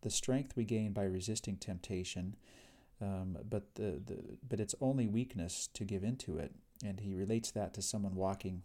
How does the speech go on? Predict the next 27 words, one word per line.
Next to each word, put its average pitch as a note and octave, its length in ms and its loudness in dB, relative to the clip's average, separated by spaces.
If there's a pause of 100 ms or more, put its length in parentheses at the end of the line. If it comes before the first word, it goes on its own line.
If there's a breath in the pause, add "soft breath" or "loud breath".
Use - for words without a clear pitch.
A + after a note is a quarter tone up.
in G2 100 -4
a E2+ 60 -4
stiff - 340 -4
wind. G2 380 0 (600 loud breath)
It's G#2 200 -2
a G2+ 60 -4
great G2+ 220 0
quote. F2+ 380 -2 (760 loud breath)
Here's F#3 240 6
something D3+ 340 4
by A2 400 8
Jeffrey B2 340 6
R. G2+ 140 6
Holland G#2+ 440 4
that F2+ 160 -2
speaks - 340 0
to A2 100 -4
the G2 120 -4
former G#2+ 540 2 (180)
concept F#2+ 560 0 (1200)
of G2+ 360 4
the A#2 100 -2
Savior A#2+ 360 8
being G#2+ 240 2
able G#2 260 2
to G2 400 -2 (960)
relate A2+ 540 4